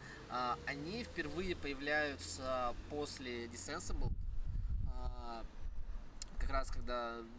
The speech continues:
«Мстителей» нет, надо кому-то занять их место, надо кому-то решать вопросики и защищать Землю от зла. А, там появляется вот как раз Кейт Бишоп,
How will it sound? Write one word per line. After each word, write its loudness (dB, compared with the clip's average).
«Мстителей» 0
нет, 0
надо 4
кому-то 0
занять 2
их -4
место, 2
надо -2
кому-то -6
решать 2
вопросики 2
и -2
защищать -4
Землю -8
от -12
зла. -2
А, 0
там 4
появляется -2
вот -12
как -12
раз -4
Кейт -2
Бишоп, 2